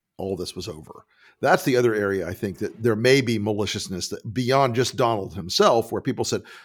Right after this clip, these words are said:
"Oh, well, we better know where all, you know, all the valences are if we're gonna go try to borrow money from this guy or try to build a tower in, in this country," because that clearly, um,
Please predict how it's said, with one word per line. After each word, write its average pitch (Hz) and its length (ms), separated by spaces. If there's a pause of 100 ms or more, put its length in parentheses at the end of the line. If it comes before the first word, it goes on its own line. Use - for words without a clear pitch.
"Oh, 180 260
well, 90 140
we 104 100
better 156 240
know 151 160
where 117 200
all, 110 340
you 107 100
know, 92 160 (160)
all 123 220
the 110 80
valences 120 560
are 110 260
if 92 120
we're 107 60
gonna 104 140
go 110 160
try 113 200
to 104 80
borrow 110 320
money 113 240
from 98 240
this 110 240
guy 82 360
or 95 380 (220)
try 117 160
to 110 80
build 110 260
a 98 60
tower 110 520
in, 92 140 (100)
in 104 160
this 110 200
country," 87 580 (380)
because 117 340 (560)
that 147 340
clearly, 131 800 (440)
um, 104 480